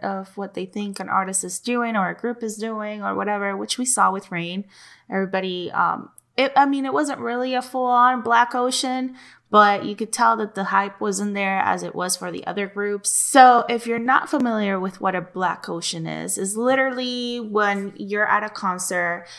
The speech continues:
it usually happens when there's multiple artists, um, presenting at this, uh, concert, and then you have, you know, everybody has their last light sticks, everybody's chanting and going off and going crazy.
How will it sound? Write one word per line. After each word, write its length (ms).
it 160
usually 440
happens 600
when 200
there's 420
multiple 640
artists, 540
um, 420
presenting 640
at 320
this, 480
uh, 260
concert, 800
and 420
then 260
you 140
have, 480
you 140
know, 260
everybody 340
has 200
their 140
last 420
light 240
sticks, 460
everybody's 420
chanting 720
and 120
going 260
off 300
and 140
going 220
crazy. 480